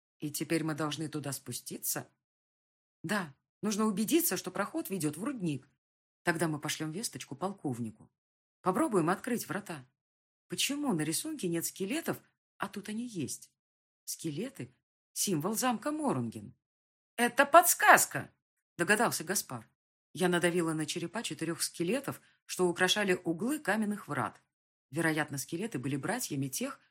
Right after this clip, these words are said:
что стояли у меня в комнате. По крайней мере, их мертвые лица имели схожие черты.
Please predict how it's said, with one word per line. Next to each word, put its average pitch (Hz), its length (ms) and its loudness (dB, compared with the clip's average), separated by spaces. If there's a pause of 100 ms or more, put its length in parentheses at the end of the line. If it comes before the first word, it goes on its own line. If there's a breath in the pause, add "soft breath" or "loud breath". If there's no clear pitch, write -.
что - 180 -6
стояли 247 340 0
у 160 120 2
меня 170 220 -2
в - 60 -12
комнате. 110 580 -6 (640)
По 156 100 -2
крайней 147 280 0
мере, 185 260 -4
их - 280 -10
мертвые 151 400 -2
лица 170 460 -2 (460)
имели 214 380 6
схожие 247 460 2
черты. 165 560 -2